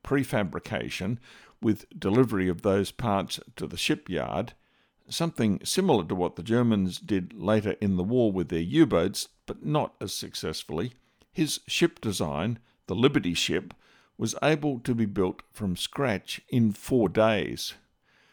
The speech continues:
The usual average was forty-two days, but four days really blows your socks off. Two thousand seven hundred and ten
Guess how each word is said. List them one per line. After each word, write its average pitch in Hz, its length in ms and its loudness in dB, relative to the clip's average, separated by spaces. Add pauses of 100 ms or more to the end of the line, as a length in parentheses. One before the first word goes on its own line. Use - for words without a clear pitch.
(300)
The 117 80 2
usual 98 400 8
average 85 420 0
was - 260 -6
forty-two 92 640 2
days, 98 380 4
but - 260 -6
four 160 180 4
days 92 440 2 (300)
really 110 340 -2
blows 95 440 0
your 80 140 -2
socks - 400 -4
off. - 320 -4 (960)
Two 196 140 2
thousand 120 600 2 (280)
seven 160 320 0
hundred 107 400 0
and 95 240 -4
ten 131 340 -2